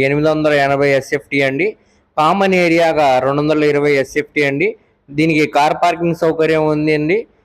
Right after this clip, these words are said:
సీసీటీవీ సెక్యూరిటీ ఉందండి. జనరేటర్ సౌకర్యం కూడా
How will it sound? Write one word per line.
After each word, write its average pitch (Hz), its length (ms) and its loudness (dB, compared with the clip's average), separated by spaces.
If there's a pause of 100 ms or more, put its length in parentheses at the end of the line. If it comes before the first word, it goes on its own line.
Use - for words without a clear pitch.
(220)
సీసీటీవీ 160 800 0
సెక్యూరిటీ 151 600 0
ఉందండి. 147 400 0 (160)
జనరేటర్ 139 540 0
సౌకర్యం 147 440 0
కూడా 147 140 2